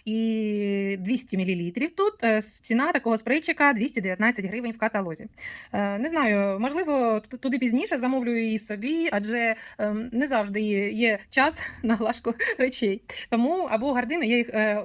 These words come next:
взагалі не люблю прасувати дуже-дуже довго, тому буду теж тестити. Так, далі жувальні вітаміни. Для волосся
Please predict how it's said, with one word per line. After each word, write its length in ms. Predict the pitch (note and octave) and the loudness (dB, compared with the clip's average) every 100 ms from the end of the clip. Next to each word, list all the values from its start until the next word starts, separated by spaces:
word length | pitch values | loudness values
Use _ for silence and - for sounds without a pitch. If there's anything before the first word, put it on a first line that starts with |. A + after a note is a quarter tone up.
| G#2 G3+ | -8 -2
взагалі 340 | A#3+ B3+ F#3 | 2 2 2
не 260 | F#3 F#3+ F#3+ | 0 -2 -2
люблю 220 | G3 G3+ | -2 -2
прасувати 540 | G3+ A3+ A#3 E4+ D4+ | -2 -2 0 -2 -2
дуже-дуже 480 | A3 A#3 A3+ G#3+ G#3+ | -6 -4 -6 -6 -6
довго, 280 | G3 G3+ G#3 - - | -6 -6 -6 -10 -4
тому 480 | A#3 A3+ D4 E4+ E4+ | 2 4 4 2 2
буду 500 | G#3+ B3 B3 C4 C4 - - | 0 -4 -2 -4 -6 -12 -4
теж 220 | G#3 A3+ A#3 | 2 2 2
тестити. 380 | E3+ - - _ - - - | -2 -4 -14 _ -16 -14 2
Так, 220 | B3+ G3 | 4 4
далі 300 | F#3+ B3+ A3+ | 6 4 4
жувальні 420 | G3 A3 C#4+ E4 D4 | 2 4 4 4 2
вітаміни. 600 | A#3+ A3 G#3+ G#3+ A#3 G4 - _ _ - - | 4 6 6 4 4 2 -4 _ _ -20 -6
Для 220 | G#3+ A3+ C4 | 2 6 6
волосся 440 | A#3 G3+ - | 4 2 -2